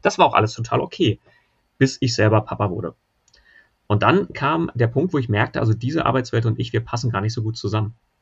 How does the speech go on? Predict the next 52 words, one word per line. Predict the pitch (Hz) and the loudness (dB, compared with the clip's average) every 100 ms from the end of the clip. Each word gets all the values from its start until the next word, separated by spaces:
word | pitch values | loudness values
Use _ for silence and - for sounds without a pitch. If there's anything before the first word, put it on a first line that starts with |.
| _ _ _ _ - | _ _ _ _ -4
Weil | |
ich | 101 | 0
hatte | 117 | 2
so | 117 | 4
ein | 110 | 4
ganz | 120 | 2
klares | - 110 110 | 0 0 0
Bild, | 123 117 | 0 0
wie | 117 110 | 0 -2
ich | - | -2
gerne | 101 101 | -2 -2
Vater | 101 110 | -4 -4
sein | 87 104 123 | -4 -4 -2
wollte. | 92 90 90 113 _ | -4 -6 -10 -12 _
Ich | - | -4
wollte | 104 - | -2 -2
also | 104 | -6
viel | - 123 123 117 110 101 | -4 0 4 6 4 2
Zeit | - 110 120 | -2 0 0
mit | 110 | 0
meinem | 104 110 | 0 0
Kind | 127 | -4
verbringen, | - 117 110 110 110 107 107 - | -2 0 2 2 2 0 0 -2
äh, | 82 117 101 | -4 -4 -2
war | |
auch | 101 - | -2 -4
von | - - | -8 -4
Anfang | 101 131 110 | -2 0 0
an | 113 | 2
irgendwie | 117 117 117 | 2 0 -2
klar, | - 104 123 - | -2 2 2 2
äh, | 113 110 | 0 0
mit | 113 113 | 0 0
meiner | 110 107 | 0 0
Frau, | - 117 | 0 0
dass | 117 113 | 0 -2
wir | 110 | -4
uns | 107 113 | -4 -4
das | 101 | -8
aufteilen, | - 120 - 165 120 | -6 -8 -6 -6 -4
also | 117 | -2
dass | 104 110 | -4 -2
wir | 107 | -2
da | 110 | -2
fifty | 123 117 113 | -4 -4 -4
fifty | 151 180 143 | -2 -2 -2
machen, | 104 110 | -2 -2
sowohl | 101 110 117 | -2 0 0
von | 113 | 0
der | 104 | 0
Elternzeit | 117 151 135 127 117 | 0 0 -2 -4 -2
her, | 123 117 | 0 0